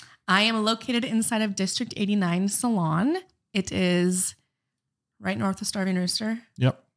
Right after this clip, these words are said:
Speaker 1: Grocery
Speaker 2: Downtown Minot.
Speaker 1: Electric building, weird shaped building. If you think you're going the wrong way, you're probably going the right way.
Speaker 2: <laughs>
Speaker 1: Um, yeah, I'm in there. So you can find me on Facebook, Instagram, TikTok,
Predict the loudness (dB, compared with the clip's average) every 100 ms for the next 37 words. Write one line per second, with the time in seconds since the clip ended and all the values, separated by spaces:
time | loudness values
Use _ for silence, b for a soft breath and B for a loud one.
0 | _ 4 6 6 6 6 4 2 -4 -10
1 | _ -4 0 0 0 -2 _ _ -6 -2
2 | -2 -2 -2 0 0 0 0 -2 -4 -20
3 | -20 -6 -4 0 2 4 6 6 6 4
4 | 2 4 4 8 8 10 10 10 8 6
5 | 2 4 6 6 6 4 4 4 4 4
6 | 2 4 4 4 0 0 2 2 0 -2
7 | -2 -2 0 -4 -2 0 2 2 2 2
8 | 2 0 0 -2 -6 _ _ -6 -4 -6
9 | -6 -12 -20 _ _ -18 -18 -6 -2 -2
10 | -4 -8 -4 -4 -4